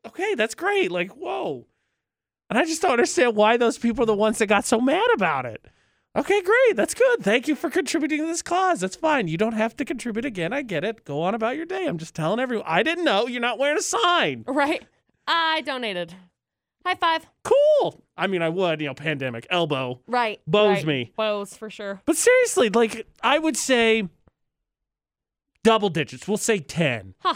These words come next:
Speaker 1: Ten people had the answer that they had donated already. Again, I'm not here to dispute whether or not they're just saying that to get me to leave 'em alone or not. Not doing that.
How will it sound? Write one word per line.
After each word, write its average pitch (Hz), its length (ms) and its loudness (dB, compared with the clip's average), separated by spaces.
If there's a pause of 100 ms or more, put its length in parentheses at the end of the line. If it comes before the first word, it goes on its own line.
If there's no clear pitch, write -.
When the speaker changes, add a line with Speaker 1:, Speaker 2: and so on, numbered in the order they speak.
Speaker 1:
Ten 247 300 2
people 214 320 0
had 196 180 2
the 175 160 0
answer 160 580 -2 (380)
that 151 160 -2
they 165 160 2
had 160 140 -4
donated 131 360 -2
already. 107 480 -8
Again, 143 200 -2
I'm 143 100 0
not 170 140 0
here 185 120 2
to 165 100 -6
dispute 170 400 -2
whether 151 280 2
or 147 40 0
not 147 220 0
they're 151 100 2
just 143 200 -6
saying 160 240 0
that 151 160 0
to 147 60 -8
get 147 140 -2
me 143 100 -4
to 139 80 -2
leave 139 160 -2
'em 135 60 -4
alone 190 300 0
or 202 60 -2
not. 190 360 -2
Not 139 240 -6
doing 131 240 -4
that. 101 200 -16